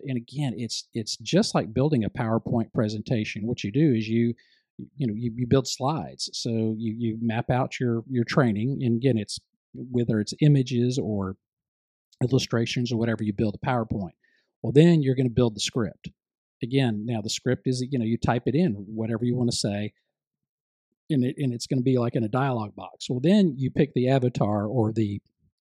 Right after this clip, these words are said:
A I generated person who's gonna be your spokesperson. And it is getting really, really scary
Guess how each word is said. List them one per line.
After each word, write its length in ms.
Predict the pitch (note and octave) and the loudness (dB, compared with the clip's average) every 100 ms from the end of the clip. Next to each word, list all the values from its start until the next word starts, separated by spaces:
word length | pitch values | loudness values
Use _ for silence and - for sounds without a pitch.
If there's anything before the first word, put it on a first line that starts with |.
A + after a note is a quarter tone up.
| _ _ _ _ _ - | _ _ _ _ _ 0
A 180 | C#3 C3 | 6 6
I 140 | B2 A#2 | 6 2
generated 640 | G#2+ B2 A#2 A2+ G#2 G2 - | 4 4 4 2 -2 0 4
person 560 | F3 G3+ - G2+ G2 - _ _ - | 6 4 2 -6 -8 -14 _ _ -4
who's 180 | B2+ B2+ | -2 -2
gonna 180 | C#3 A#2 | -2 -2
be 100 | A2+ | -4
your 120 | G#2+ | -4
spokesperson. 720 | - C3+ - - - - - _ - | -4 -4 -4 -12 -14 -14 -16 _ -12
And 200 | A#2 - | -10 -6
it 260 | C3 C#3+ A#2+ | -2 -2 -2
is 240 | A2+ - - - - | -4 -2 -2 -2 -4
getting 260 | D3 A2 G#2 | -2 -2 -2
really, 760 | A2 A#2 A#2+ B2 B2 A#2+ A2+ A2 | -4 -2 2 4 4 0 -4 -8
really 300 | G#2+ G#2+ G2+ | -6 -6 -6
scary 440 | - - G2+ G2 | -8 -8 -8 -8